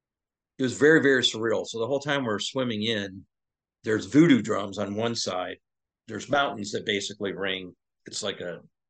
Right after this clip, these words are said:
uh, it's a cape, you know? So there's, there's, um, terrain features on both sides, and so, and, and pretty far away, but they're, like, communicating. You can hear it, like, voodoo drums are being over here, and then they're being responded to over here. <clears throat>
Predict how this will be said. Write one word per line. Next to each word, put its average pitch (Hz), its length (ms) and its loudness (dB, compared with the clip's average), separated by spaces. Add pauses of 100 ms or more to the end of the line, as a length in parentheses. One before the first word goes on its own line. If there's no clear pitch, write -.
(960)
uh, 92 240 -6 (140)
it's 101 160 -10
a 107 40 -8
cape, 92 340 -4 (240)
you 90 60 -6
know? 92 60 -4
So - 200 -10
there's, 92 340 0 (240)
there's, 104 400 -2 (1120)
um, 87 440 0 (200)
terrain 131 300 4
features 95 540 -4
on 92 140 -2
both 95 220 2
sides, 90 540 -4
and 101 160 -4
so, 104 380 4
and, 101 180 -4
and 104 140 -8
pretty - 160 2
far 92 160 2
away, - 280 0 (800)
but 123 140 6
they're, 120 140 8
like, 120 180 6
communicating. 113 540 6 (140)
You 104 80 -14
can 113 100 0
hear 117 180 6
it, 95 80 0
like, 87 140 0 (680)
voodoo 151 200 10
drums 135 220 6
are 123 60 0
being 123 260 2
over 117 160 2
here, 113 300 4
and 104 100 -6
then 110 80 -16
they're 104 120 -20
being 117 160 -6
responded 104 500 -6
to 104 220 -8
over 98 240 -8
here. 104 300 -2
<clears throat> - 60 -20